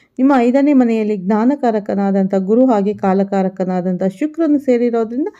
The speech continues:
ಅದ್ಭುತವಾದ ಯೋಗವು ಕೂಡ ನಿರ್ಮಾಣವಾಗುತ್ತೆ. ಇದರಿಂದ ನಿಮ್ಮ ಏಕಾಗ್ರತೆ ಮತ್ತು ಸ್ಮರಣಶೀಲತೆ ಉನ್ನತ ಮಟ್ಟಕ್ಕೆ ಇರುತ್ತದೆ.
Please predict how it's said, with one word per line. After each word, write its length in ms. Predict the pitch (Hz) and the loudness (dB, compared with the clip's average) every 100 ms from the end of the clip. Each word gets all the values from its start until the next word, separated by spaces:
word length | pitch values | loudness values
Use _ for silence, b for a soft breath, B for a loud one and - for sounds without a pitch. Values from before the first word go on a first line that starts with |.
| b b b | b b b
ಅದ್ಭುತವಾದ 680 | 202 190 202 208 202 240 349 330 | -2 0 0 0 2 2 2 2
ಯೋಗವು 520 | 247 220 220 208 196 | 2 2 2 0 -2
ಕೂಡ 220 | 202 240 311 | -2 -2 2
ನಿರ್ಮಾಣವಾಗುತ್ತೆ. 920 | 254 202 202 190 185 175 175 180 - B B B | 2 4 2 2 2 -2 -4 -4 -6 B B B
ಇದರಿಂದ 380 | 262 302 359 311 | -2 0 2 2
ನಿಮ್ಮ 220 | 269 247 233 | 4 2 2
ಏಕಾಗ್ರತೆ 600 | 208 190 202 226 240 240 | 2 0 0 0 0 0
ಮತ್ತು 380 | 226 208 214 220 | -2 -2 0 -2
ಸ್ಮರಣಶೀಲತೆ 840 | 214 208 185 208 254 254 214 196 202 | -2 -2 -2 0 -2 0 0 0 0
ಉನ್ನತ 360 | 202 240 294 | 0 0 0
ಮಟ್ಟಕ್ಕೆ 500 | 240 196 196 202 262 | 0 0 -2 -4 0
ಇರುತ್ತದೆ. 460 | 226 185 175 170 175 | 0 0 -2 -2 -4